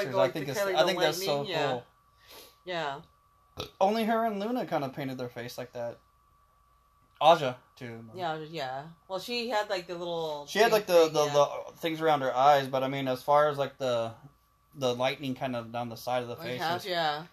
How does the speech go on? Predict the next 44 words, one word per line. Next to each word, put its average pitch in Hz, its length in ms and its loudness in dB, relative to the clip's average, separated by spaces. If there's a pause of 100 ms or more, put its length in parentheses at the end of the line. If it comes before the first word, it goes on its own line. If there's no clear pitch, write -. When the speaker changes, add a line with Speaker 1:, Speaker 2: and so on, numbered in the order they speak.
Speaker 1:
it 143 60 -4
was, 135 100 -4
like, 135 160 0
her 131 220 -6
and 127 140 -4
Luna, 131 240 -10
right? 127 240 -8
Speaker 2:
Mm-hmm. 151 240 -16 (640)
Speaker 1:
But 185 160 8
they 180 100 4
did 196 180 0
opposite 165 480 0
sides. 160 360 0
I've 139 100 -2
never 151 240 -4
realized 139 320 -2
that. 113 240 -8
Speaker 2:
Oh, 277 160 -4
yeah. 254 360 -6 (180)
Speaker 1:
Like, 143 200 2
Luna 156 300 -2
was 165 180 0
on 160 160 2
the 156 80 -2
Speaker 2:
Never 147 120 0
Speaker 1:
left, 139 180 4
Speaker 2:
noticed. 160 300 -12 (280)
Speaker 1:
and 147 140 -4
then, 135 360 0 (640)
uh, 135 200 2
Luna's 185 360 -2
was 190 140 -4
on 185 140 4
the 185 80 0
right, 143 420 2
and 139 100 -6
then 127 260 -6 (100)
Bull's 139 260 -4
was 127 120 -8
on 123 120 -4
the 113 60 -10
left. 113 240 -10 (120)
Speaker 2:
Oh, 196 260 -10
wow. 143 360 -12